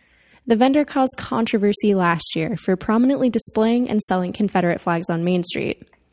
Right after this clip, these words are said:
The Main Street Cowboys, who oversee the vendors, also drew their own criticism for driving up and down Main Street with the flags affixed to their vehicles.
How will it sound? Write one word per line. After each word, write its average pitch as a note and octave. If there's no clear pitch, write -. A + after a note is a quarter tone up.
The G#3
Main F3+
Street -
Cowboys, F3
who G3
oversee F#3+
the G3+
vendors, F3+
also C4
drew B3
their B3+
own F#3+
criticism -
for G#3
driving F#3+
up -
and G#3+
down B3+
Main F#3
Street E3+
with -
the F3
flags F3+
affixed -
to -
their E3+
vehicles. E3